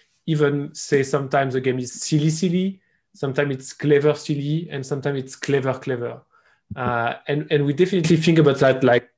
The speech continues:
like, as a spectrum, and to have game like, uh, I don't know, like, like Jungle Speed, where everything is about, like,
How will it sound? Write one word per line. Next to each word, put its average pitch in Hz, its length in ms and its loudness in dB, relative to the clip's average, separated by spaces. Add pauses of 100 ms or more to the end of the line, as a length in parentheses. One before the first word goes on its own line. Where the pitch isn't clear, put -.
(160)
like, 117 300 -8 (800)
as 135 160 -4
a 127 60 -2
spectrum, 185 680 -4 (380)
and 147 140 2
to 151 80 2
have 143 180 0
game 151 220 4
like, 135 440 0 (320)
uh, 117 680 -2 (720)
I 127 120 0
don't 127 180 -6
know, 127 140 -2
like, 117 360 -2
like 123 260 -4
Jungle 131 320 -2
Speed, 160 280 -2
where 139 340 2 (380)
everything 156 420 0
is 143 140 -2
about, 127 240 -2
like, 120 300 -4